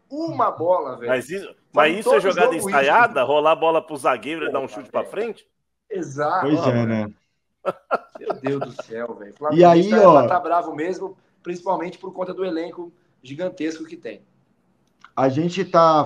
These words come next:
Speaker 3: falando de Flamengo, mas aí eu queria perguntar agora um pouco de Corinthians. Vocês acham que o Antônio Oliveira, mesmo nesse momento conturbado, de bastidor principalmente conturbado, vocês acham que o Antônio Oliveira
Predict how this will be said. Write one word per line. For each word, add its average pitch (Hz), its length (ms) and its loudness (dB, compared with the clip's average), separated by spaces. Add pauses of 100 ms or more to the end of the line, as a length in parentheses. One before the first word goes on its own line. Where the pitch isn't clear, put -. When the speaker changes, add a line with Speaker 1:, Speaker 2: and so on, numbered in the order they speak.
Speaker 3:
falando 139 580 0
de 123 120 -8
Flamengo, 143 600 -4
mas 139 220 -4
aí 151 140 -2
eu 160 100 -6
queria 175 260 -2
perguntar 170 460 -4
agora 160 220 -4
um 151 60 -6
pouco 160 260 -8
de 151 100 -14
Corinthians. 131 840 -6 (480)
Vocês 170 460 0
acham 170 240 2
que - 100 -10
o 160 100 0
Antônio 165 460 -2
Oliveira, 139 540 0
mesmo 165 380 -2
nesse 160 500 -2
momento 139 640 -4
conturbado, 131 920 0
de 113 120 -6
bastidor 131 720 -4
principalmente 120 680 -8
conturbado, 117 840 -6 (460)
vocês 143 380 0
acham 170 200 4
que - 80 -4
o 170 60 0
Antônio 151 360 -2
Oliveira 127 680 0